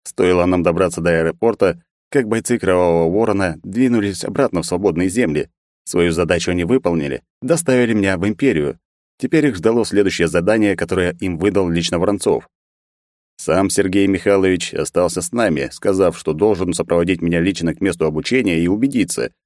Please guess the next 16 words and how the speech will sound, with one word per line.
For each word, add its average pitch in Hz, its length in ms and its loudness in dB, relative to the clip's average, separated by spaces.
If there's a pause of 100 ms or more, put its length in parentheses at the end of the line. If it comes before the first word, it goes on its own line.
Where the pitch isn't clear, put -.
(160)
что 117 220 0
у 135 40 2
меня 117 220 4
там 110 180 0
все 82 240 -2
в 82 80 -8
порядке. 104 540 0 (1040)
Короче 170 240 2
говоря, 120 300 2 (400)
он 160 200 2
должен 135 280 2
проверить, 143 440 2
чтобы 90 360 -2
я 95 60 2
не 90 100 0
сбежал. 90 460 -2